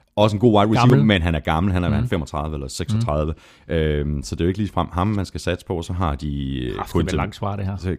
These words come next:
Speaker 1: Quinton Patton, og de har, det var to-tre år. Ikke, ikke svaret skulle være to-tre år, men deres plan for to-tre år, ikke?
Speaker 2: Mm. Jeg ender altså med at tøbe en
Speaker 1: Bruce,
Speaker 2: speciel
Speaker 1: Bruce Ellington og Quinton Patton, ikke? Men min pointe er bare,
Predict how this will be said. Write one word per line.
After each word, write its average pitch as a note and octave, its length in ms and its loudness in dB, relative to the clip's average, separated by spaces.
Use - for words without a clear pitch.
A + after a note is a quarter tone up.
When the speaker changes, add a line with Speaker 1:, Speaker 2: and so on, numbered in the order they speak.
Speaker 1:
Quinton C#2 220 -2
Patton, B2+ 560 2
og E2 140 -4
de F2 80 2
har, F2 220 2
det G2 80 2
var F#2 60 2
to-tre - 540 -4
år. B2+ 240 0
Ikke, C#3 240 2
ikke - 160 -2
svaret C#3 300 0
skulle F#2+ 160 -8
være F2+ 120 2
to-tre - 360 -4
år, E2+ 140 -2
men F2 140 -4
deres G2 220 -2
plan B2+ 240 -8
for A2+ 100 -12
to-tre - 340 -8
år, - 140 -8
ikke? - 120 -10
Speaker 2:
Mm. G#2 220 -6
Jeg G#2+ 200 -8
ender G#2+ 140 -2
altså F#2 140 -8
med G2+ 80 -2
at F#2 60 -8
tøbe G#2 220 -4
en G#2 160 -2
Speaker 1:
Bruce, A2+ 220 8
Speaker 2:
speciel A2+ 100 0
Speaker 1:
Bruce B2+ 220 6
Ellington D3 380 4
og A#2 120 0
Quinton G2 300 0
Patton, D#2+ 340 0
ikke? A2+ 160 -2
Men A2 260 6
min D3 220 10
pointe A#2+ 300 6
er G2 120 6
bare, F#2 360 2